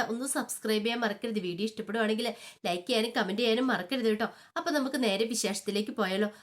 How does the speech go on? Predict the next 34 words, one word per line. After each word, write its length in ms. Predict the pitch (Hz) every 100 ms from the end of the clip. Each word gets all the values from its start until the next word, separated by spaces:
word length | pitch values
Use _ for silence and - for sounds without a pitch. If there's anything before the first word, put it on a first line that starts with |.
| -
അങ്ങനെ 280 | 151 156 175
ഇന്നത്തെ 340 | 165 165 165
വിശേഷത്തില് 560 | 202 214 170 175 202 208 - _ _ _ _ _ _ - -
നവ്യയോട് 640 | 185 175 160 170 175 180
ജലജ 320 | 208 196 165 190
പറയാണ്, 340 | 202 202 180 -
"അതെ, 160 | 160 185 - 151
ഞാൻ 200 | 160 175
പറയാനുള്ളത് 500 | 240 226 240 247 277
പറഞ്ഞു, 320 | 285 202 214 214 - -
ഇനിയിപ്പൊ 340 | 349 339 320
നിന്റെ 280 | 277 285 359
ഇഷ്ടം 260 | 302 294
എന്താണെന്ന് 340 | 254 240 247 254
ചെയ്തോ. 320 | 220 196 190 - -
നീ 120 | 170
ഈ 120 | 170
കുഞ്ഞിനെയും 420 | 220 185 185 202 214
കൊണ്ട് 160 | 220
വരുന്ന 240 | 220 202 220
സമയത്ത് 480 | 220 196 214 233 - - _ 185
ദേ 100 | 226 - - -
നിന്റെ 240 | 330 320
കുഞ്ഞിന് 380 | - 208 214 220 -
അനന്തപുരി 400 | 180 175 190 208
വീട്ടിൽ 200 | 220 233
രണ്ടാം 280 | 220 165 196
സ്ഥാനമേ 360 | - 190 202 240
കാണുള്ളൂ. 380 | 202 185 196 156 - _
ഹ, 180 | - 196 165 - -
ആദ്യത്തെ 480 | 156 156 160 175 226
സ്ഥാനം 340 | 226 233 208 247
കിട്ടാൻ 240 | 233 233
പോകുന്ന 220 | 226 262